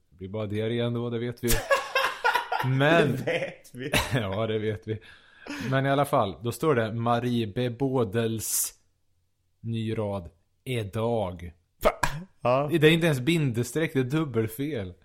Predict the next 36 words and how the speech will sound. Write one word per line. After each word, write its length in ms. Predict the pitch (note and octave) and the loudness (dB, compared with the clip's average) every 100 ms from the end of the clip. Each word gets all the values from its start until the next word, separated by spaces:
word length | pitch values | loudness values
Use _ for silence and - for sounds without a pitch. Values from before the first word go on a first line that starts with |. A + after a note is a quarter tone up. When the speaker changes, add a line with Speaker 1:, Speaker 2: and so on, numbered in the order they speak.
| _ _ _ _ - | _ _ _ _ 0
Speaker 2:
Det 80 | D3 | 4
är 40 | |
inte 340 | F#3 F#3+ E3+ | 6 6 4
bindestreck? 380 | B2 G3 C3 C#3 | 2 4 4 4
Speaker 1:
Det 40 | D#3+ | 4
var 60 | |
inte 140 | E3+ E3 | 4 0
ens 140 | C#3+ | -2
bindestreck, 760 | E3 F3 A#2 A2+ C#3 D#3 - - F2 | -2 -2 0 -2 0 0 -2 -6 -14
Speaker 2:
Okej. 60 | F#2+ | -12
Speaker 1:
utan 360 | C3 A#2+ B2 A#2 - | -10 -4 -4 -4 -4
edag. 840 | B2 G2+ C3 D3 A#2+ G2 F#2 F2 E2+ | -4 -2 -2 0 0 -2 -6 -6 4
Speaker 2:
<laughs> 60 | - - - - - A#4+ A#4+ F4 A3 - | 4 4 -2 -2 0 0 0 -2 -14 -10
Alltså, 200 | C#3+ - | -10 -6
edag 640 | - D3+ D3 E3 B2 B2+ D#3 | 4 4 6 4 6 4 4
är 80 | D#3 | 0
ett 120 | D3+ | 2
ganska 200 | D3+ D3 | -2 -2
roligt 420 | B2+ C3+ B2 A#2 | -2 -2 -4 -6
ord. 220 | C#3+ B2 - D#2+ | -6 -6 -8 -12
Speaker 1:
Edag, 600 | D#2+ D#2+ F#2 C3 F#3+ G3+ | -12 -8 -6 -4 -4 -6
ja. 440 | F3+ F#3 G3 F#3+ D#3 B2 | -8 -8 -8 -10 -10 0
Speaker 2:
Men 100 | B2 | 2
då 80 | D3 | 4
säger 220 | F#3+ D#3+ | 4 6
vi 80 | D#3 | 6
hej 340 | D3+ D#3+ D3+ | 6 8 8
och 60 | D3 | 8
välkomna 480 | D3+ D#3 D3+ C3+ C3+ | 6 4 0 0 2
till 120 | C3+ | 2
Arkivsamtal. 960 | C#3+ - C3+ - D#3+ G3+ - - A#2+ - _ _ _ - _ _ - | 2 2 -2 2 0 0 -2 -4 -4 -12 _ _ _ -20 _ _ -2
Jag 100 | B2 | -2
heter 140 | A#2+ | 0
Speaker 1:
Tack. 80 | - | -2
Speaker 2:
Simon 240 | D3+ C3+ | 0 0
Gärdenfors. 480 | C3+ C#3 A2 - - | 0 0 -2 -4 -8